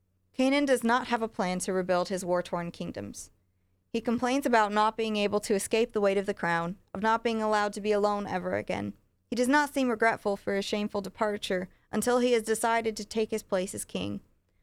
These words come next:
Before that, he seemed content to spend time with his friends as a mercenary, and after his coronation, he is still begrudging his crown instead of accepting it as his duty and repentance to his people.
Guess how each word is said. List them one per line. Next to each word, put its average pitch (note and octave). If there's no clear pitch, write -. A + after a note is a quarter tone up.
Before D4+
that, A3
he A#3
seemed C4
content C4
to G#3+
spend G#3+
time F#3+
with F#3+
his G3+
friends F3+
as F#3
a F#3+
mercenary, F#3
and A3+
after C4+
his C4
coronation, A#3
he A#3+
is A#3
still C#4
begrudging A3+
his G#3
crown G#3+
instead F#3+
of A3
accepting G#3
it G3+
as F#3+
his G3+
duty G3
and F#3+
repentance F#3
to F#3
his F3+
people. F3+